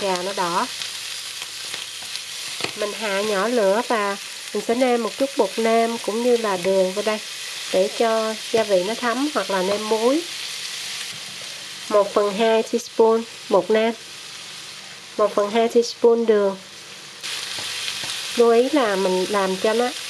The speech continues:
áp xém như vậy nè, thì gan nó không có bị tanh. Tắt lửa, cho vào chút xíu tiêu. Gan có thể mình cho vô máy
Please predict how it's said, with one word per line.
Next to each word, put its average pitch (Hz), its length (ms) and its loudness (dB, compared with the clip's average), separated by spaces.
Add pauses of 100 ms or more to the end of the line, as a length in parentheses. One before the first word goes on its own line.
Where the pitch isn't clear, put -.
áp 247 160 2
xém 254 440 2
như 294 80 6
vậy 226 200 4
nè, 202 100 -2 (500)
thì 196 160 4
gan 220 280 4
nó 247 100 0
không 240 120 2
có 269 120 2
bị 220 140 4
tanh. 233 300 0 (1800)
Tắt 269 100 -4 (120)
lửa, 208 400 2
cho 254 120 2
vào 226 160 2
chút 254 200 2
xíu - 180 0 (100)
tiêu. 247 260 6 (2000)
Gan 233 280 2
có 262 100 0
thể 226 340 4 (200)
mình 214 120 4
cho 220 160 4
vô 226 120 4
máy 226 240 6